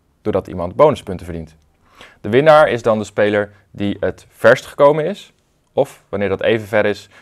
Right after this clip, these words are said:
de speler die als laatste kaarttegels heeft geplaatst op het speelbord. Ben je met vier spelers, dan kun je setup ook in teams spelen. Het doel van deze variant is om te voorkomen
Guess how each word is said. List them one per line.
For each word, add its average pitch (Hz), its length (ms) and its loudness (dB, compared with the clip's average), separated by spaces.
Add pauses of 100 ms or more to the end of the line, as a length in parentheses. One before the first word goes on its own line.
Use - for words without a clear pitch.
de - 80 -20
speler 95 260 -4
die 92 100 -4
als 87 80 -6
laatste 98 580 -4 (180)
kaarttegels 87 840 -10
heeft - 240 -20
geplaatst - 460 -8
op - 80 -16
het - 80 -20
speelbord. - 480 -20 (380)
Ben 127 200 0
je 139 100 -2
met 117 180 -4
vier 156 280 -4
spelers, 147 560 0 (180)
dan 110 200 -12
kun 170 220 -2
je 156 120 -2
setup 120 480 -6
ook 117 200 -2
in 98 220 -12
teams 127 260 -6
spelen. - 360 -8 (540)
Het 107 140 -12
doel 143 140 0
van 160 120 -4
deze 135 220 0
variant 120 500 -2
is - 160 -14
om 110 140 -10
te 95 100 -16
voorkomen 156 640 -2